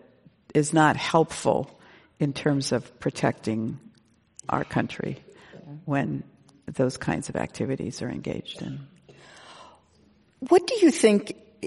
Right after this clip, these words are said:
Speaker 2: is the potential at this point of the United Nations as far as its future utility?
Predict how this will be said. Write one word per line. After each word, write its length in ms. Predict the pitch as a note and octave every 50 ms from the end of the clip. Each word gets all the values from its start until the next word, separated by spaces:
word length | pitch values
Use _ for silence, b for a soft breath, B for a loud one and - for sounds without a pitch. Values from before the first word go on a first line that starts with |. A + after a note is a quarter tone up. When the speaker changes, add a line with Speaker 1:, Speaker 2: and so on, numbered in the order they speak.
| - - _ _ _ _ -
Speaker 2:
is 200 | F#3+ G3+ F#3+ -
the 80 | - D3+
potential 640 | E3+ F3 - - - F#3 E3+ E3+ - - F3+ D#3+ D3
at 120 | D3+ -
this 200 | - D#3+ - -
point 440 | - - - E3 D#3 D#3 D#3+ D#3 - -
of 140 | D3+ D3 D3
the 80 | C#3+ C#3+
United 540 | C#3+ D3 D3 C#3+ C#3 C#3+ C#3+ C#3+ C3+ C3 C3
Nations 920 | C3 B2+ B2 C#3 C#3+ - - - D#3 D3 D#3+ F#3 - - - - - - - _
as 200 | - - - -
far 260 | - - C3 C#3 C3+ B2+
as 160 | C#3 - -
its 220 | - - - -
future 460 | - - - D3+ C3+ C#3 - D3+ C3+
utility? 720 | E2+ C2 - - - D3 C3+ C3+ C3+ C3 C3+ C#3 C#3 - B